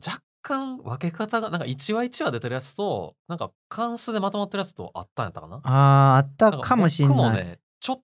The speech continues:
Speaker 1: と読んでる。
Speaker 2: うん。
Speaker 1: おもろかった、確かに。
Speaker 2: お-、いや、おもろいんですよ。
Speaker 1: うん。
Speaker 2: おもろいんですけど、
Speaker 1: うん。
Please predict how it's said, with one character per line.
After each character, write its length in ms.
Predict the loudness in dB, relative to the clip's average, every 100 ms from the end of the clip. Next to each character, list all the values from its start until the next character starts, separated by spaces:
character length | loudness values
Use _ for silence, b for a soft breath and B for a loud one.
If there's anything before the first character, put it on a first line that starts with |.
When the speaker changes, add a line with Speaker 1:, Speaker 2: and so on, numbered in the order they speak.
| -4
Speaker 1:
と 100 | -4
読 160 | -4 -8
ん 80 |
で 100 | -12
る。 100 | -10
Speaker 2:
う 80 | 0
ん。 640 | 2 4 4 4 2 -2 0
Speaker 1:
お 100 | 2
も 160 | 4
ろ 120 | 4 2
か 120 | -2
っ 60 |
た、 100 | -8
確 240 | -10 -8 -8
か 100 | -10
に。 100 | -14 _ _ B B B B B -4
Speaker 2:
お-、 240 | 0 2
い 60 | 4
や、 160 | 2
お 100 | 4 4
も 180 | 6
ろ 220 | 6 6 6
い 120 | 6
ん 100 | 6
で 100 | 4
す 120 | 2
よ。 120 | 0 2
Speaker 1:
う 40 | 4
ん。 20 |
Speaker 2:
お 20 |
も 100 | 6
ろ 120 | 6 4
い 80 |
ん 80 | 4
で 100 | 4
す 80 | 4
け 120 | 2
ど、 280 | 4 6 4
Speaker 1:
う 60 | 0
ん。 200 | -8